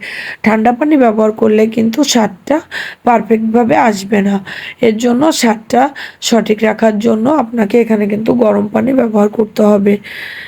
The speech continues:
আর ভয়েস ওভারটা করব করব করে আসলে করা হচ্ছিল না। এর ভিতরে দেখেন আমি পানি দিয়ে দিয়েছিলাম। আমি ভিডিওগুলো আপলোড করেছি, but এখন বিদ্যুৎ চলে গিয়েছে কারণ বাইরে প্রচণ্ড বৃষ্টি হচ্ছে। আবহাওয়াটা কেমন যেন হয়ে গিয়েছে, আসলে ভালো লাগছে না।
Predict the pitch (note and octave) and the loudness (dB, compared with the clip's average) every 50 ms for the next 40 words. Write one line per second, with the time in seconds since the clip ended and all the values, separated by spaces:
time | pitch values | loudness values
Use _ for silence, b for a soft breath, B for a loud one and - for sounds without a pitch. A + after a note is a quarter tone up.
0 | B B B B - A3+ A3+ G#3+ G#3 G3+ G#3 A3+ A#3 A#3 A#3 A#3 C4 A#3+ A3+ A#3+ | B B B B -2 0 2 2 2 2 2 4 4 2 2 0 0 2 2 2
1 | A3+ - B3+ A#3+ A#3+ - A#3+ A3 G#3+ A3 A3 A3 A3 A#3+ A#3 A3+ A#3+ B3+ B3 - | 0 2 0 0 2 2 2 2 4 2 2 0 2 2 2 4 2 2 2 2
2 | A#3 A3+ A#3 B3 B3 A3+ G#3+ - A3 G#3 G#3 G3+ - A3 G#3+ G#3+ A3 A3+ A3 A3 | 2 4 4 4 4 2 2 2 2 2 2 2 2 0 0 2 2 4 4 2
3 | G#3+ - - - A#3 A3 G#3+ G#3+ A3 A#3+ B3 A#3+ A3 A3 A3+ A3 A3 A#3+ B3 B3 | 2 0 0 0 2 2 2 2 2 2 2 2 2 2 0 0 0 0 0 0
4 | A#3 A#3+ A3 A3+ A#3 A#3+ A3+ G#3+ A3 G#3+ A3+ G#3+ G3+ G3+ G#3 G#3 G3+ A3 A3 G#3 | 0 0 -2 -2 -2 0 0 0 0 0 0 0 0 0 0 0 2 2 2 2
5 | G3 G#3+ G#3+ G#3 G#3 G#3 - - G3+ G3 G3 A#3 A#3+ - B B B B B B | 2 2 2 2 0 0 -2 0 2 2 2 2 0 -4 B B B B B B
6 | B B B B B B A#3 B3+ B3 G#3+ B3 B3 G#3+ B3 C4+ B3+ C4+ D4 D4 C4 | B B B B B B 0 2 4 4 4 4 4 2 2 2 2 2 2 2
7 | A3+ A3+ - A#3 A3 A3 - B3+ A3+ A3+ A3+ A3+ C4+ B3+ A3 G#3+ G#3+ G#3+ G#3 - | 0 0 0 -2 -2 0 0 2 2 2 2 2 2 2 2 2 2 0 -2 -2
8 | B3 A3 A3 G#3+ G#3 G#3 G3+ G#3+ G#3 G3+ A#3+ A3+ A3+ A3+ A#3+ A#3 A#3 A#3+ A#3 A3 | -4 -2 0 0 0 0 0 0 0 0 -2 -2 -2 0 2 2 4 2 2 2
9 | A#3+ A#3+ A3+ A3+ - C4+ B3+ A#3+ A#3 A3 G#3+ G#3 G#3 A3 G#3 G#3 G#3+ A3+ G#3+ - | 2 0 0 0 0 0 0 2 0 0 0 0 0 0 2 2 2 0 0 0
10 | - A#3+ A3+ - B3 B3 B3+ B3 B3 A3+ A3+ A3 A3+ - - A#3+ A3 G#3+ G#3+ G#3 | -2 -4 -2 0 -2 -2 0 0 0 2 2 0 -2 -4 -2 0 2 2 0 -2
11 | - - - G#3+ G#3+ A3 B B B B B B B B B B B - B3+ B3+ | -4 -4 -2 -2 -2 -2 B B B B B B B B B B B -2 0 2
12 | B3 C#4 C4+ C4+ C4+ B3 A3+ B3+ A#3 A#3 A#3 G#3+ G#3+ A3+ A#3+ A#3 B3 A#3+ A#3+ A#3 | 2 2 4 4 2 2 2 0 0 0 0 0 0 0 0 0 0 0 2 2
13 | G#3+ A3 A3 A3 A3+ A3+ A3+ B3 B3 A#3+ A3+ - C#4 C4 A#3 A3+ - A3+ A3+ A3 | 4 4 4 4 2 2 2 2 2 2 2 0 0 0 0 0 0 2 2 2
14 | G#3 G#3 G3+ G3+ G#3+ A3 A3 G#3+ G#3+ - - - A3 A3 G#3+ G#3+ G#3 | 2 2 2 2 2 2 2 0 -2 -4 -6 -4 -2 0 0 0 -2